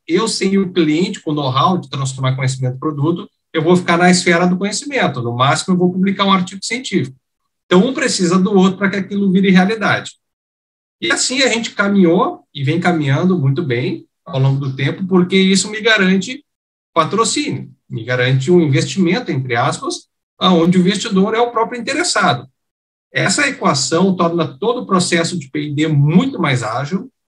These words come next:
e muito mais assertivo. Então, essa foi uma estratégia pra eu me manter vivo,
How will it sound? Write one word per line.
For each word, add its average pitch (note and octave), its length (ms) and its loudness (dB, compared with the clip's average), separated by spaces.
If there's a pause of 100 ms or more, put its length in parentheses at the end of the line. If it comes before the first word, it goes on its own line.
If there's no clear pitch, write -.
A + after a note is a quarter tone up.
(160)
e F#3+ 100 6
muito D3 300 4
mais D#3 200 -4
assertivo. D#3+ 600 -4 (840)
Então, C3+ 160 -2
essa F#3 200 0
foi F3+ 100 0
uma F#3+ 100 6
estratégia E3 540 0
pra E3 120 -2
eu E3 80 2
me E3 100 2
manter E3+ 380 4
vivo, D3 400 0